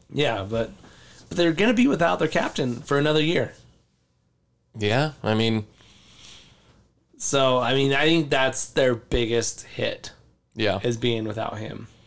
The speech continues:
Speaker 1: Like, Landeskog is more to that team than I think people realize.
Speaker 2: Well, yeah, he's a lot of, like, the heart and soul, you know?
Speaker 1: Yeah.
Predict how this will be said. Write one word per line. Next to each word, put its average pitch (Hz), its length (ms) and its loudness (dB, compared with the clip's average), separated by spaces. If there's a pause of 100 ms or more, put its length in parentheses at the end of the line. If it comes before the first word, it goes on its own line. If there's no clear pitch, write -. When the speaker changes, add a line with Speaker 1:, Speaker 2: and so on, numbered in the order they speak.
(1000)
Speaker 1:
Like, 110 140 -6
Landeskog 147 640 2
is 117 580 -4
more 135 480 4
to 147 60 4
that 139 240 2
team 135 420 0
than 113 400 -4
I 117 120 0
think 113 260 -4
people 110 240 -8
realize. 90 580 -8 (240)
Speaker 2:
Well, 107 140 -2
yeah, 101 260 -8
he's 107 240 -2
a 107 60 0
lot 104 240 2
of, 98 80 0
like, 101 160 0
the 98 80 -6
heart 92 220 -2
and 131 100 -10
soul, 107 480 0
you 107 160 2
know? 98 160 2
Speaker 1:
Yeah. 110 280 -2